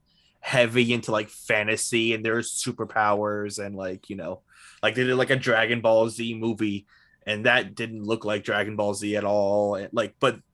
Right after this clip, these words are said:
Cowboy Bebop, I do agree with you though. It's not like they're, like, shooting beams at each other and, like, fighting in the skies and leveling up. It's kinda just, it's, it's,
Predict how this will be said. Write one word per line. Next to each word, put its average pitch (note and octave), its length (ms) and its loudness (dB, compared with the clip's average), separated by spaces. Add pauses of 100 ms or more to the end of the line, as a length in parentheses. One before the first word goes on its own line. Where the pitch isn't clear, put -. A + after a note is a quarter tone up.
Cowboy D#3 260 2
Bebop, C3+ 300 0
I A#2 160 2
do D3 160 -2
agree C3 200 -4
with A2+ 160 -6
you G2+ 80 -12
though. G2 300 -10 (460)
It's - 200 -8
not D3 220 4
like C#3+ 240 4
they're, C3 200 4
like, A#2 280 0
shooting C3+ 400 -4
beams B2 360 -2
at G#2 120 -6
each A2 180 -8
other G#2+ 380 -2
and, G#2 140 -6
like, G#2 340 -6 (400)
fighting B2 400 2
in A2+ 100 -6
the G#2+ 60 -6
skies G#2+ 720 0
and A2 200 -12
leveling G#2+ 420 -2
up. G2+ 240 -4
It's G2+ 180 -12
kinda A2+ 220 -2
just, - 260 -10 (140)
it's, - 300 -14
it's, - 280 -10